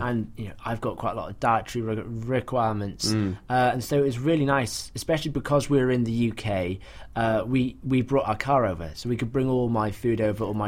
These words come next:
Speaker 2: Ah, right.
Speaker 1: gluten-free, wheat-free, dairy-free,
Speaker 2: Yeah.
Speaker 1: and all the rest of that stuff, which is quite hard to find on the islands.
Speaker 2: Yeah.
Speaker 1: Um, we could bring all that food over, and I could prepare myself. We had a kitchen, very nice
Speaker 2: Mm.
Speaker 1: kitchen. I could prepare myself a massive tub of food for the week,
Speaker 2: <laughs>
Speaker 1: uh,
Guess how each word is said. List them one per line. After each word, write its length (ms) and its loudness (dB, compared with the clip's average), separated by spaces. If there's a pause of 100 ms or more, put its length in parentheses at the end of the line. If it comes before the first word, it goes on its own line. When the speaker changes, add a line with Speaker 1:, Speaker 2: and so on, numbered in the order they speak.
Speaker 2:
Ah, 80 -2
right. 140 2
Speaker 1:
gluten-free, 340 0
wheat-free, 540 0
dairy-free, 540 -2
Speaker 2:
Yeah. 20 2
Speaker 1:
and 80 2
all 100 0
the 60 -6
rest 260 -2
of 40 -4
that 140 -2
stuff, 220 -4
which 140 -6
is 100 -8
quite 240 -2
hard 240 -2
to 60 -8
find 320 -2
on 100 -6
the 120 -6
islands. 580 -10
Speaker 2:
Yeah. 300 0 (140)
Speaker 1:
Um, 360 2 (100)
we 120 2
could 180 0
bring 160 6
all 100 4
that 200 2
food 180 2
over, 400 2
and 100 0
I 80 2
could 160 -8
prepare 300 0
myself. 580 -2
We 80 -4
had 140 -2
a 40 0
kitchen, 520 2 (160)
very 160 4
nice 180 4
Speaker 2:
Mm. 40 2
Speaker 1:
kitchen. 260 -2
I 100 2
could 120 -4
prepare 200 -2
myself 380 0
a 60 -6
massive 600 -2
tub 300 -6
of 80 -6
food 400 0
for 160 -6
the 100 0
week, 480 2
Speaker 2:
<laughs> 40 -8
Speaker 1:
uh, 40 0